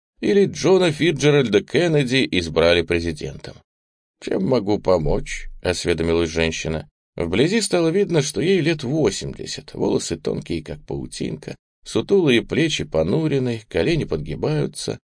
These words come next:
На металлическом бейджике у нее на блузке значилось «Гвен». «Да вот просто проезжал и увидел ваше заведение», сказал Робби.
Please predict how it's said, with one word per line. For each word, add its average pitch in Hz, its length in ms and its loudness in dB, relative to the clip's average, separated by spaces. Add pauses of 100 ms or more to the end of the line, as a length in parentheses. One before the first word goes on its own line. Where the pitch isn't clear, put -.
(160)
На 95 120 0
металлическом 98 720 0
бейджике 82 540 2
у 80 80 2
нее 82 200 2
на 80 140 2
блузке 170 420 -2
значилось 104 640 -2
«Гвен». 92 500 0 (500)
«Да 82 180 4
вот 156 200 4
просто 117 340 2
проезжал 107 600 6
и 85 40 4
увидел 90 380 4
ваше 90 260 2
заведение», 87 800 2
сказал 78 460 2
Робби. 73 340 -6